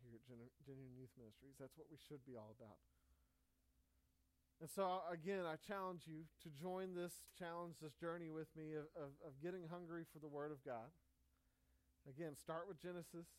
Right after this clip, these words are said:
Let's read through Genesis. And then once you do, let me know. I'll let you spin. Um, you can spin Sunday. You can spin next Wednesday. After that, just on Sundays. And then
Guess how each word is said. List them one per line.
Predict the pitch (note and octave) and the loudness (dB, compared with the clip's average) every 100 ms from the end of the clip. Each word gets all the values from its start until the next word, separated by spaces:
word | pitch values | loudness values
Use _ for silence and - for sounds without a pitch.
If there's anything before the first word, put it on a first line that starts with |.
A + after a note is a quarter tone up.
| - _ _ - - - - _ _ | -20 _ _ -20 -20 -20 -20 _ _
Let's | C#3+ C3+ | -10 -8
read | D#3 E3 E3+ | 0 0 0
through | F3 D#3+ | 0 0
Genesis. | E3+ E3+ - F3 E3 - - - _ - - - - _ _ | 0 -2 -2 -4 -4 -10 -20 -20 _ -20 -20 -20 -20 _ _
And | D#3 D#3 | -2 0
then | D#3 | 2
once | D#3+ E3+ F3+ | 2 0 0
you | E3 | 6
do, | G3 | 6
let | E3 E3 F3+ | 8 6 4
me | E3+ | 0
know. | E3 F3 F3+ F3+ F3 - - - - - | 2 4 4 2 -2 -12 -20 -20 -20 -4
I'll | C#3+ | 0
let | D#3+ | 2
you | F3+ D#3+ | 2 -2
spin. | - F3 F3+ F3+ F3 - - - _ | 0 2 4 2 -2 -10 -20 -20 _
Um, | C#3+ C#3+ C#3 | 2 4 4
you | D3+ | 0
can | D#3 | -4
spin | - D#3+ D3 | -4 -2 -2
Sunday. | - F3+ F#3+ F#3 F#3 | 2 2 6 6 6
You | |
can | D#3 D3 | 2 -4
spin | - D#3 | -4 -2
next | D3 D#3 - | 0 0 -2
Wednesday. | F3+ F3+ D#3 F#3 F3 | -4 -4 0 4 6
After | E3 D#3+ D#3 | 4 2 0
that, | D#3+ E3 E3 - - - - | 6 6 4 -2 -20 -14 -2
just | D3+ - | 0 0
on | E3 D#3+ | -4 -4
Sundays. | E3 D#3+ D#3+ D#3 - - - - - - - | -4 -2 -2 -2 -6 -16 -20 -20 -20 -20 -10
And | E3 D#3+ | -4 0
then | E3+ | 0